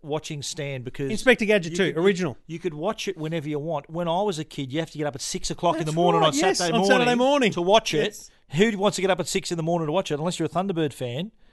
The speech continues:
Speaker 1: you had to get up. But how good is that? You can watch it whenever you want.
Speaker 2: And Inspector Gadget is on Stan.
Speaker 1: Oh, I love
Speaker 2: I
Speaker 1: it.
Speaker 2: mean, there's
Speaker 1: Love
Speaker 2: some
Speaker 1: it.
Speaker 2: good stuff happening on Stan right now.
Speaker 1: There is.
Speaker 2: Just free ad for Stan.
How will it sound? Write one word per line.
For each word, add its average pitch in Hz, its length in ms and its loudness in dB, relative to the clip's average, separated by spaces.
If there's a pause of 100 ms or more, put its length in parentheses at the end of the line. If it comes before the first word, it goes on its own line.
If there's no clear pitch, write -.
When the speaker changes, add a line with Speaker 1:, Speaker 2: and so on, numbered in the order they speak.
(360)
Speaker 1:
you 139 120 -4
had 160 100 0
to 143 80 -6
get 139 120 0
up. 175 180 0
But 131 80 -4
how 180 220 2
good 160 180 2
is 143 100 -2
that? 170 200 2
You 143 60 -10
can 147 100 -4
watch 156 160 -2
it - 20 -6
whenever 151 200 -2
you 156 80 -2
want. 180 360 -2
Speaker 2:
And 175 440 -12
Inspector 170 440 -12
Gadget 185 360 -8
is 190 80 -10
on 208 140 -10
Stan. 208 500 -10
Speaker 1:
Oh, 131 60 -18
I 101 220 -18
love 113 160 -12
Speaker 2:
I 175 40 -8
Speaker 1:
it. 180 40 -8
Speaker 2:
mean, 180 180 -4
there's 180 220 -6
Speaker 1:
Love 147 180 -2
Speaker 2:
some - 20 -6
Speaker 1:
it. 135 40 -8
Speaker 2:
good 208 180 -6
stuff - 340 -8
happening 160 320 -12
on 143 120 -12
Stan 156 320 -14
right 147 180 -12
now. 127 220 -12
Speaker 1:
There 143 240 -6
is. 180 240 -4
Speaker 2:
Just 196 200 -4
free 196 200 0
ad 160 160 0
for 151 80 -8
Stan. 147 400 -6